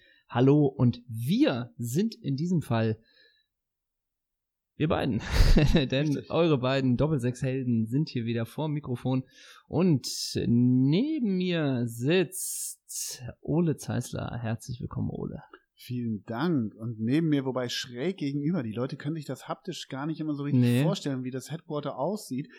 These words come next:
Speaker 2: Das macht's auch ganz schön mystisch. Wir könnten aber, nee, machen wir nicht, ne? Wir machen nicht so ein Posting, wie wir
Speaker 1: Nee,
Speaker 2: aufnehmen.
Speaker 1: nee,
Speaker 2: Das ist
Speaker 1: nee, das
Speaker 2: irgendwie,
Speaker 1: machen wir nicht.
Speaker 2: weiß nicht, das macht, wer macht das?
Speaker 1: Wir nicht.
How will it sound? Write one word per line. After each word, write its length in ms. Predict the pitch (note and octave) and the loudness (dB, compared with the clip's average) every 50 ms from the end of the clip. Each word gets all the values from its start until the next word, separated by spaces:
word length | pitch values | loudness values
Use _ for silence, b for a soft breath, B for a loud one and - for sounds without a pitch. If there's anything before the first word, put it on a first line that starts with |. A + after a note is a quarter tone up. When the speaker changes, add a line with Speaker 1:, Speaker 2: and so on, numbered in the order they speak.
| B B B B B | B B B B B
Speaker 2:
Das 140 | - C3 C3 | -8 -4 -2
macht's 340 | C#3+ D#3+ F3+ G#3+ F#3+ - G3+ | 0 0 -2 -2 -6 -8 -8
auch 120 | F3+ D3+ | -8 -6
ganz 300 | - E3 D#3+ F3+ E3+ - | -4 -4 -4 -4 -4 -6
schön 240 | - E3+ D#3 D3 C#3+ | -4 -4 -2 -2 -2
mystisch. 460 | C#3+ D#3 G3 A#3 - - C4 - - D3 | -2 -2 -2 -4 -6 -10 -12 -10 -10 -12
Wir 80 | C#3 | -12
könnten 380 | - - - E3+ A3 C4+ C4+ A3 | -12 -8 -6 -6 -6 -6 -8 -8
aber, 240 | F#3 F#3 F3+ F3+ D#3+ | -6 -6 -6 -6 -6
nee, 180 | C3 B2 B2 | -6 -6 -4
machen 240 | A#2+ C#3 D3+ D3 B2 | -4 -4 -6 -6 -8
wir 80 | G#2 G2+ | -10 -12
nicht, 180 | G2 G2+ - | -14 -14 -12
ne? 140 | A#2+ C3 C3 | -10 -10 -8
Wir 80 | B2+ A#2 | -6 -6
machen 220 | B2+ C#3+ D#3 C#3+ | -4 -2 -2 -2
nicht 120 | A#2+ A2+ | -4 -4
so 80 | - A2 | -6 -10
ein 80 | G#2 G2 _ | -10 -10 _
Posting, 480 | - - A#2 C3 - - C3+ B2 A#2+ | -10 -8 -8 -8 -8 -8 -8 -8 -6
wie 100 | A#2 A2+ | -8 -8
wir 240 | A2 A#2 A2 G2+ G2 C#3+ | -8 -8 -8 -4 0 2
Speaker 1:
Nee, 240 | D3+ D3+ D3+ D3+ | 4 6 6 4
Speaker 2:
aufnehmen. 260 | C#3+ D3 C3+ B2+ C3 C#3+ | 4 0 0 0 0 0
Speaker 1:
nee, 20 | |
Speaker 2:
Das 100 | C#3+ C#3+ | 2 2
ist 60 | C#3 | 2
Speaker 1:
nee, 140 | C#3 C3 C3 | 0 0 0
das 80 | C3 C#3+ | 0 -2
Speaker 2:
irgendwie, 260 | C#3+ C#3+ C#3 C#3 C3+ | -2 -2 -2 -4 -4
Speaker 1:
machen 120 | C3+ C3+ | -4 -4
wir 100 | B2+ B2 | -4 -4
nicht. 280 | B2 B2 B2 B2 - - | -4 -6 -6 -8 -10 -12
Speaker 2:
weiß 180 | B2+ B2+ A2+ | -12 -12 -12
nicht, 180 | A2 A2 G2+ - | -12 -16 -16 -18
das 160 | A#2+ - - C#3+ | -20 -16 -12 -10
macht, 220 | D3+ D3 C#3+ - _ _ _ _ _ _ _ _ _ | -10 -10 -10 -14 _ _ _ _ _ _ _ _ _
wer 100 | - B2+ | -10 -8
macht 180 | C3 B2 A2 - | -8 -8 -8 -10
das? 180 | A2 G#2 - - _ - - - - - - _ _ | -14 -14 -16 -8 _ 0 0 0 0 -4 -8 _ _
Speaker 1:
Wir 300 | - C3 C3 D#3 F#3+ F#3 | -2 2 4 4 6 6
nicht. 320 | D3+ B2 - - - _ | 4 2 2 -2 -10 _